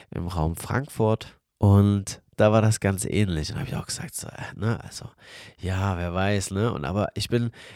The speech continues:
ich hab mir grundsätzlich bin ich offen, äh, reingegangen und hab ge-, auch gesagt, „Mensch, ich lass mich mal irgendwie überraschen“, ne? Und dann, aber ganz ehrlich in mir drin, dachte ich auch so, „Ach, na ja,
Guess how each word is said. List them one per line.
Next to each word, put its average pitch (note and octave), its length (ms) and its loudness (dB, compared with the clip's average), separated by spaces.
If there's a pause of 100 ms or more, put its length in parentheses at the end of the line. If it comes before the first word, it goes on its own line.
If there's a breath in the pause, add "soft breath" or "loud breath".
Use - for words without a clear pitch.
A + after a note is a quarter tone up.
(120)
ich - 180 -4
hab A2 120 0
mir A2 80 -6
grundsätzlich C#3 560 4
bin - 120 -6
ich F#2+ 120 -10 (100)
offen, C#3 560 2 (140)
äh, F#2 80 -2
reingegangen G#2 720 2
und F#2 180 0
hab - 200 0
ge-, D2+ 140 -6
auch - 180 -8
gesagt, G2 260 -4
„Mensch, B2 260 0
ich G#2 60 -6
lass F2+ 220 -2
mich - 160 -8
mal - 200 -4
irgendwie F#2+ 320 -6
überraschen“, G#2+ 720 -2
ne? C3+ 140 0 (480 loud breath)
Und C3+ 260 4 (160)
dann, E3 380 4
aber D3 240 8
ganz E3+ 400 2
ehrlich C3+ 360 4
in A2+ 140 0
mir A#2 140 4
drin, A2+ 260 0
dachte G2+ 240 2
ich F#2+ 140 0
auch F2+ 120 2
so, F2 260 0 (640 loud breath)
„Ach, - 460 -2
na F2 120 -8
ja, - 340 -6